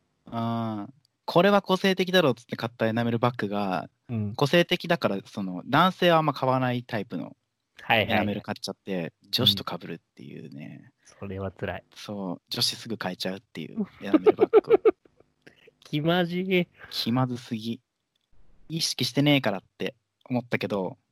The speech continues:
Speaker 2: <laughs>
Speaker 1: 意識してねえよ、こっちは。
Speaker 2: まあね。
Speaker 1: 意識してん、うん、意識してんじゃねえよなんてこと言えるわけないじゃん。
Speaker 2: 言えないよ、それ言えない。
Speaker 1: そんな上から、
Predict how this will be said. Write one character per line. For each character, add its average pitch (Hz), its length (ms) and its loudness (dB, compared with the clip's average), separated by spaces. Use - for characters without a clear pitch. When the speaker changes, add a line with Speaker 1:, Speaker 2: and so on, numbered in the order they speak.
Speaker 2:
<laughs> 294 420 2
Speaker 1:
意 185 140 0
識 - 360 0
し - 100 -8
て 180 120 4
ね 147 460 4
え - 60 -16
よ、 123 220 -4
こ - 120 -18
っ - 60 -20
ち - 100 -4
は。 87 140 -2
Speaker 2:
ま 147 100 0
あ 123 220 8
ね。 - 20 6
Speaker 1:
意 - 40 4
識 - 0 -
し 117 120 0
て 175 100 6
ん、 160 120 0
う 123 180 0
ん、 120 60 2
意 170 60 0
識 - 180 -2
し - 80 0
て 180 120 4
ん 175 40 4
じ 151 80 4
ゃ 139 40 6
ね 165 160 6
え - 20 6
よ 131 80 6
な 113 100 2
ん - 20 -4
て - 60 -10
こ - 60 -10
と 95 80 -4
言 120 140 0
え 170 60 2
る 185 60 2
わ 185 60 2
け 117 100 -2
な 113 120 2
い 117 40 0
じ 113 100 -6
ゃ 78 40 -8
ん。 - 40 -14
Speaker 2:
言 110 100 2
え 104 100 6
な 98 160 4
い 92 80 2
よ、 87 80 2
そ - 160 -14
れ 202 120 -2
言 196 100 2
え 180 60 4
な 165 140 2
い。 - 20 -2
Speaker 1:
そ 120 40 -4
ん 123 160 -2
な 110 160 -2
上 110 240 -6
か 113 140 -4
ら、 107 260 -4